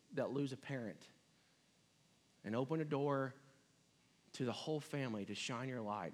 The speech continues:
all over the darkness in their world. And the ripples just continue to grow 'cause you are light. You might not be light, you are light. And the darkness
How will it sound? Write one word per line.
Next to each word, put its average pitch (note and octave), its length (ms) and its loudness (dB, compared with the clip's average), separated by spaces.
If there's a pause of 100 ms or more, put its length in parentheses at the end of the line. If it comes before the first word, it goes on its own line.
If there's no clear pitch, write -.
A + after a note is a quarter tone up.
(100)
all A2 180 0
over A#2+ 180 -2
the A2 80 -4
darkness G2+ 480 -4
in F#2+ 100 -4
their F#2 160 -6
world. D#2+ 400 -8 (2500)
And A#2+ 100 -2
the A#2 80 -2
ripples C3+ 340 0
just - 200 -6
continue A#2+ 420 -4
to G#2+ 80 -4
grow D3 340 -2 (1400)
'cause A2+ 200 -4
you D3+ 200 2
are A#2 220 6
light. D3+ 540 -2 (2500)
You D3 140 0
might D3+ 220 2
not D#3 280 4
be G#2+ 120 0
light, G2 420 0
you D3+ 260 -2
are D#3+ 160 0
light. E3 460 -2 (880)
And B2 100 -2
the B2 60 0
darkness C#3+ 800 2